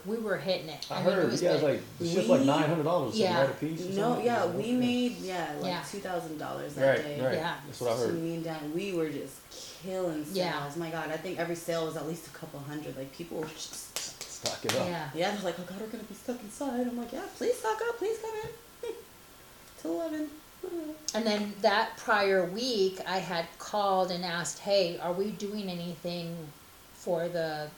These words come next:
Speaker 1: for the virus?" I mean,
Speaker 3: Mm-hmm.
Speaker 1: people were, were asking. And I didn't know very much about it at that time, but I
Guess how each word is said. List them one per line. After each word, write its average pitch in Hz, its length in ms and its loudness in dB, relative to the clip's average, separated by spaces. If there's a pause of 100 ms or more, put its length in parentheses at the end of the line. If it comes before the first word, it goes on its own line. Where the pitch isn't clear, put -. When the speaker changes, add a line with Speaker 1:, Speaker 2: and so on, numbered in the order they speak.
(120)
Speaker 1:
for - 240 -6
the 165 100 -4
virus?" 160 520 2
I - 20 -4
mean, 165 140 -4
Speaker 3:
Mm-hmm. 175 80 -2
Speaker 1:
people 175 180 0
were, 170 360 0
were 170 200 0
asking. 269 460 2 (680)
And 190 500 2
I 185 160 2
didn't 214 300 2
know 196 220 0
very 185 320 2
much 190 300 2
about 180 360 -2
it 214 240 4
at 180 160 -2
that 175 180 -2
time, 170 540 -4
but 170 140 2
I 151 140 -2